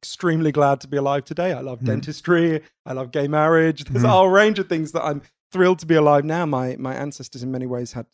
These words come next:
Speaker 1: you know, Irish peasants and as Swiss peasants had, you know, significantly worse lives in all sorts of ways. But we've been getting less and less good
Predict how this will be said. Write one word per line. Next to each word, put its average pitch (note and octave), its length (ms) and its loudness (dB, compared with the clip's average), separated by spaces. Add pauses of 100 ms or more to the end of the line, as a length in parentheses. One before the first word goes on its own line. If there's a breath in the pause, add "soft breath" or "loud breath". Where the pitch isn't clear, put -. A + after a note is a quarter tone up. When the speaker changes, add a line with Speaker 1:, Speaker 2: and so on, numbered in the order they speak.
(120)
Speaker 1:
you C3 240 -10
know, A#2+ 180 -16 (280)
Irish C3 340 -4
peasants D3 480 -2
and B2 120 -8
as A2+ 100 -12
Swiss - 220 -10
peasants C#3+ 360 -10
had, A#2+ 200 -10 (460)
you C3+ 100 -8
know, B2 80 -4
significantly C#3+ 580 -8
worse C3 240 -2
lives A#2+ 200 -4
in B2+ 80 -8
all D3 180 -6
sorts - 240 -10
of C#3 80 -8
ways. A#2 220 -6 (360)
But E3 60 -2
we've F#3 200 0
been F#3 140 -2
getting D3+ 400 -4
less F#3 260 -6
and E3 120 -4
less C#3+ 220 -8
good A#2+ 400 -6